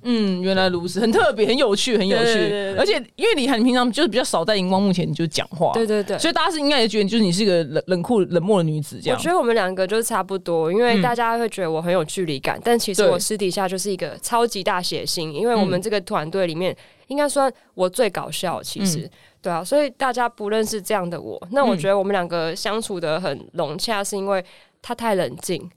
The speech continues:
Speaker 1: 嗯。
Speaker 2: 那我这个人这么活泼的感觉，私底下是他内心。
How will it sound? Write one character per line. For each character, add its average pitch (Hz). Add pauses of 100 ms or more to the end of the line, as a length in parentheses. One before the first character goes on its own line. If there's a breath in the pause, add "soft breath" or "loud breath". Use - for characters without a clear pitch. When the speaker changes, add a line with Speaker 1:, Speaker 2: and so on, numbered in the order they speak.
Speaker 1:
嗯。 214
Speaker 2:
那 226
我 180
这 208
个 214
人 185
这 214
么 208
活 170
泼 185
的 175
感 -
觉， -
私 190
底 180
下 175
是 180 (140)
他 165
内 175
心。 156